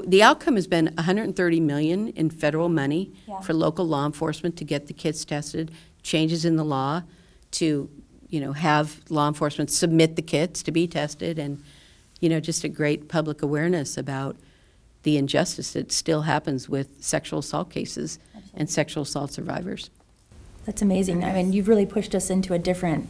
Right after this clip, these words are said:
Speaker 2: plane, well, you know.
Speaker 1: Well, me and a lot of people.
Speaker 2: And a lot of people,
Speaker 1: Mm-hmm.
Speaker 2: but, you know, I, I think we'll, we'll take the moment to say, you know, "Wow, that was really huge."
Speaker 1: Yeah.
Speaker 2: Um, so would that be your greatest achievement?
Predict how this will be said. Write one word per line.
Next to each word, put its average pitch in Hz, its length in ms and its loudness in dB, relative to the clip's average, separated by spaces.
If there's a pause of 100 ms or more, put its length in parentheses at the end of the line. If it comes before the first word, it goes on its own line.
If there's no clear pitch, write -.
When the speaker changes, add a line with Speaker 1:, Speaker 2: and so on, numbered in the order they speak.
(680)
Speaker 2:
plane, 165 680 4
well, - 220 -4
you 180 80 0
know. 170 200 2 (380)
Speaker 1:
Well, 190 140 8
me 233 180 8
and 220 100 6
a 190 40 6
lot 180 200 10
of 170 80 0
people. 175 400 2
Speaker 2:
And 262 140 12
a 269 60 12
lot 233 180 10
of 247 80 2
people, 247 280 8
Speaker 1:
Mm-hmm. 185 100 6
Speaker 2:
but, 196 360 10
you 208 120 2
know, 175 340 2
I, 185 260 -2
I 190 120 0
think 190 280 -2 (160)
we'll, 196 340 0
we'll 196 200 -4
take 208 220 -2
the 196 80 4
moment 190 340 4
to 202 80 0
say, 185 140 2
you - 760 -4
know, 156 120 -4
"Wow, 180 580 0
that 190 100 -12
was 190 240 -8 (160)
really 190 220 -4
huge." 180 400 -6 (220)
Speaker 1:
Yeah. 160 180 -4 (460)
Speaker 2:
Um, 226 580 10 (140)
so 240 160 8
would 240 100 6
that 220 160 8
be 233 60 2
your 226 160 4
greatest 226 340 6
achievement? 269 480 0